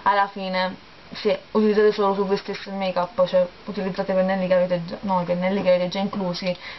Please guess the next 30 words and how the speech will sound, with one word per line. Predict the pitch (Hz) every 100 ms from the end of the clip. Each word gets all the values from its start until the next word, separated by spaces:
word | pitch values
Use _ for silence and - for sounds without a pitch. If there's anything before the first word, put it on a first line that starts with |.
| -
negli | 202 226
eyeliner, | 277 190 180 190 196 208 220 - - -
quindi | 302 285
magari | 269 247 233
al | 277
massimo | 277 233 190 - 202 196
quello | 233 220
da |
sfumatura | 214 - 254 240 208
e | 208
quello | 208 190
da |
applicazione | 202 190 185 196
di | 180
ombretto. | 180 175 175 175 - 175 165 - - - - -
Per | 220
quanto | 269 254
riguarda | 277 302 311
questo | 359 277 269
prezzo, | 240 226 226 214
veramente | 208 208 233 220
credo | 208 196
un | 196
po' | 208
eccessivo, | 220 - 208 - 220 190
loro | 190 202
comunque | 190 185 202 208 -
hanno, | 202 190 190 190 185 - - - -
han-, | 214 202 190
cioè, | 226 190